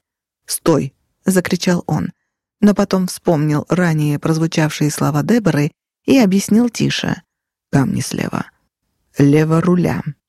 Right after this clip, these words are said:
О'Брайен не потрудился скрыть презрение в голосе. "Это называется лево руля. Осторожно, мисс". Он потянул шкоты с такой же непринуждённостью, с какой Проктор управлял на ферме упряжкой.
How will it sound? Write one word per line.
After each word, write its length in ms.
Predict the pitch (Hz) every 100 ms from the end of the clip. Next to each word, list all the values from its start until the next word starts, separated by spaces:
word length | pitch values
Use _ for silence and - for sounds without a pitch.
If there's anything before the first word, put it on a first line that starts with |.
| _ -
О'Брайен 560 | 170 185 196 185 180 190
не 120 | 180
потрудился 580 | 180 190 180 165 - -
скрыть 340 | - 139 -
презрение 520 | 151 156 151 143 143
в 100 | 135
голосе. 540 | 180 - - - - - _ _ _ _ _ -
"Это 240 | 151 147
называется 760 | 156 147 151 170 196 - - - _
лево 400 | 147 143 160 180
руля. 460 | 156 147 - - 147 _ _ _ -
Осторожно, 580 | 160 - 175 - 143 -
мисс". 420 | - - - - _ _ _ _ _ _ -
Он 160 | 196
потянул 420 | 190 190 180 180
шкоты 480 | 175 - 240 220 170
с 80 | 165
такой 320 | 180 170 165
же 120 | 165
непринуждённостью, 1080 | 160 160 160 170 165 196 208 151 151 - 139
с 80 | -
какой 340 | 165 - 220
Проктор 460 | - 190 196 - -
управлял 500 | 156 156 147 147 170
на 140 | 190
ферме 400 | 151 - 151 160 -
упряжкой. 840 | 170 - 131 - - - -